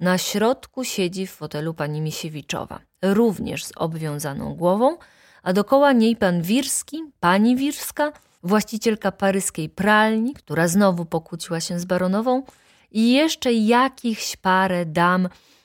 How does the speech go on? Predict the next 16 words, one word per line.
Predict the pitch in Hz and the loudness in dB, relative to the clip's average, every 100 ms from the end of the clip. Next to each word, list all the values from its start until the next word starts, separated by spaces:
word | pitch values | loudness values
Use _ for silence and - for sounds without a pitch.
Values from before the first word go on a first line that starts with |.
| _ | _
które | _ 208 202 208 | _ 0 2 4
rozmawiają | 208 208 208 208 254 269 240 | 2 2 2 2 2 2 0
półgłosem, | 226 214 196 233 285 294 240 | -2 -4 0 2 2 0 -2
ale | 202 202 | 0 -2
za | 214 | -4
to | 214 220 | -4 -6
ucierają | - 254 269 254 269 294 294 254 | -6 -4 0 2 2 0 -2 0
nosy | 262 302 - - | 0 0 -4 -6
o | 202 | -6
całą | - 262 294 311 - | -4 -2 -2 -4 -6
oktawę | - - - 277 285 285 | -10 -12 0 2 4 2
wyżej, | 226 202 247 220 185 180 226 349 - _ _ _ _ _ | 2 2 2 2 2 0 0 -4 -12 _ _ _ _ _
aniżeli | - 208 220 233 226 | 0 2 4 2 0
w | - | -2
codziennych | 208 190 185 180 180 | -4 -2 -2 -2 -4
okolicznościach. | 165 170 165 156 - - - - - - | -4 -4 -6 -8 -10 -12 -12 -14 -14 -14